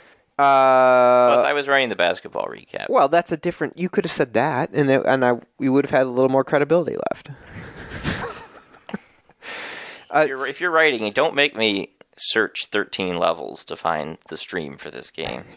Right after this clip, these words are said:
Speaker 1: You have to punch in the secret code, and then after the fifth time, it's, it locks you out.
Speaker 2: So I think it was at, like, fourteen fifty when it started to appear
Speaker 1: Is that
Speaker 2: on,
Speaker 1: what it
Speaker 2: on
Speaker 1: was?
Speaker 2: the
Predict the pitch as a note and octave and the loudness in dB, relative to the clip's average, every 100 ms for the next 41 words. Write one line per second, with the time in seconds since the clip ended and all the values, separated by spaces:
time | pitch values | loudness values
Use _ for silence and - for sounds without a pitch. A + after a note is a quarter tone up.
0 | D#3+ D3 D3 B2+ - A#2+ - A#2+ G2+ - | -6 -2 -2 -2 -4 -4 -2 -6 -4 -6
1 | A#2+ - - G#2 G#2 C3 - _ _ - | -6 -6 -2 0 0 -2 -10 _ _ -6
2 | - A2 A2+ A2+ G#2+ A#2 G#2+ - A2 - | -2 2 4 2 2 0 -2 0 -2 -2
3 | - G2 G#2+ G2+ - A2 - G#2+ G2 G#2 | -2 0 0 -2 -2 -2 0 0 0 0
4 | - A2 F2+ G2 A#2+ - _ _ _ - | -2 -2 2 2 0 -8 _ _ _ -20
5 | - - - - - _ - A2 A#2 E3 | -18 -16 -18 -20 -20 _ -4 0 0 0
6 | E3+ D#3 C3 G#2 G2 - A2+ A#2 - G#2 | 0 0 2 2 0 0 -2 -2 -2 -4
7 | F2+ F#2 F#2 G#2 G2+ F#2 F2 - F2+ F2+ | -2 -4 -4 -8 -6 -6 -8 -8 -6 -4
8 | F2 - E2+ E2 E2+ A#2+ A#2+ B2 C3+ C#3+ | -6 -10 -14 -8 -4 0 2 2 2 2
9 | D#3+ D#3 | 0 -4